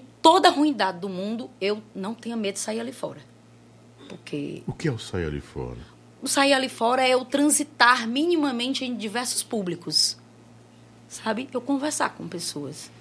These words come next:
Speaker 1: E você usar a blusa vermelha, eu usar a blusa amarela, ou
Speaker 2: Sem,
Speaker 1: vice-versa,
Speaker 2: sem
Speaker 1: sem
Speaker 2: ser
Speaker 1: ter
Speaker 2: alvejado,
Speaker 1: medo
Speaker 2: sim, sim.
Speaker 1: de morrer como aconteceu hoje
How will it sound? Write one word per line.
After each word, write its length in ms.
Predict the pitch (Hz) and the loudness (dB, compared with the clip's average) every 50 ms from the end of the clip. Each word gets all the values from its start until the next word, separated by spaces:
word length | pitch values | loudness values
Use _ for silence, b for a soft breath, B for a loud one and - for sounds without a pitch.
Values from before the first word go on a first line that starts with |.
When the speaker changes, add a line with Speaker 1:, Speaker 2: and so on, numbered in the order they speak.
| - B B B B - | -20 B B B B 0
Speaker 1:
E 120 | 277 269 | 2 2
você 240 | 240 220 214 - 202 | 4 2 2 2 2
usar 220 | 185 170 190 170 | 2 4 4 4
a 20 | 170 | 4
blusa 300 | 170 170 165 160 165 151 | 2 -2 -4 -4 -4 -4
vermelha, 480 | 160 170 170 185 240 262 294 311 285 277 | -4 -6 -4 -2 0 2 2 4 4 2
eu 100 | 240 226 | 2 2
usar 180 | 202 190 185 | 4 4 4
a 40 | 185 | 4
blusa 280 | 180 180 175 165 165 165 | 4 0 0 2 2 2
amarela, 520 | 165 165 170 175 202 226 269 294 302 311 - | 4 4 6 6 6 6 6 4 2 2 2
ou 100 | 214 214 | 4 4
Speaker 2:
Sem, 100 | - - | 4 4
Speaker 1:
vice-versa, 640 | 208 202 - - 262 220 220 254 277 311 302 - 330 | 4 2 2 0 0 0 2 4 4 4 2 0 -2
Speaker 2:
sem 240 | - - - 143 135 | -2 4 4 4 6
Speaker 1:
sem 220 | - - 285 320 | 8 8 8 8
Speaker 2:
ser 60 | 330 | 10
Speaker 1:
ter 80 | 339 339 302 | 10 10 8
Speaker 2:
alvejado, 440 | 294 285 269 254 247 262 - - 311 320 | 8 8 8 8 8 8 6 4 2 2
Speaker 1:
medo 0 | |
Speaker 2:
sim, 140 | - - - - - - - | 2 0 -4 -8 -12 -10 -6
sim. 60 | 185 | -4
Speaker 1:
de 240 | 180 254 277 294 269 | 0 4 4 4 6
morrer 460 | 262 302 320 277 214 233 240 247 254 | 8 6 6 6 6 4 2 2 2
como 200 | 254 277 254 262 | 2 0 0 0
aconteceu 540 | 254 - 269 - - 240 - - 262 262 247 | -2 -2 -4 -4 -2 -2 0 0 2 2 4
hoje 500 | 202 185 185 180 185 190 202 220 214 | 4 6 6 4 2 0 -2 -4 -6